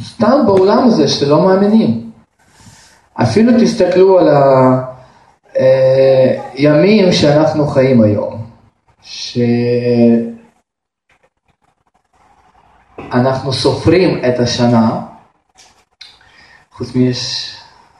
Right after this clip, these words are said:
כן, שאנחנו סופרים לפי יהדות, אה, בעולם זה מקובל לספור את זה לפי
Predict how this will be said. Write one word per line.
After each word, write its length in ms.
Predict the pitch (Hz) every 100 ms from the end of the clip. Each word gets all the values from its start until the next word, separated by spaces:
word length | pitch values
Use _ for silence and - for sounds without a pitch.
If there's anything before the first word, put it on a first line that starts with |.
| _ _ _
כן, 200 | 131 135
שאנחנו 440 | - 113 117 117 117
סופרים 400 | 113 120 117 117
לפי 400 | 113 127 117 - - - _
יהדות, 560 | 127 117 117 180 180 - - - _ - _ -
אה, 320 | 120 120 113
בעולם 440 | 131 120 123 151 160
זה 200 | 143 127
מקובל 560 | 123 120 147 147 - - - - _
לספור 480 | 123 120 - 147 147
את 60 | 147
זה 220 | 139 131 123
לפי 720 | 123 120 - 139 127 113 113